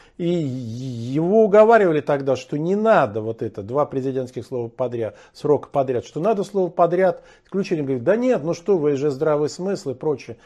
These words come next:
Есть дух Конституции». Ну вот и здравый смысл, и дух Конституции. Как вы думаете, столицу России перенесут опять? А зачем? Зачем её переносить? Какой в этом смысл?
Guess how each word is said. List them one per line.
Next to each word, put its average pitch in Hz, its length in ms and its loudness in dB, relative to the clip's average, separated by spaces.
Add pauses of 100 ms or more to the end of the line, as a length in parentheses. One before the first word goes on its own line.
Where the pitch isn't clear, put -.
(160)
Есть 139 280 -2
дух 196 200 0
Конституции». 135 720 -8
Ну 156 160 -6
вот 240 260 -2
и 160 40 -4
здравый 139 380 -2
смысл, 160 360 -10
и 113 40 -6
дух 127 180 -10
Конституции. - 800 -18 (1160)
Как 285 220 0
вы 277 100 4
думаете, 220 380 2
столицу 208 480 0
России 208 340 0
перенесут 202 600 -2
опять? 120 360 -4
А 139 100 -4
зачем? 123 580 -6 (880)
Зачем 156 340 -4
её 110 100 -6
переносить? 113 720 -12
Какой 151 280 -4
в 135 40 -2
этом 113 220 -8
смысл? 82 480 -18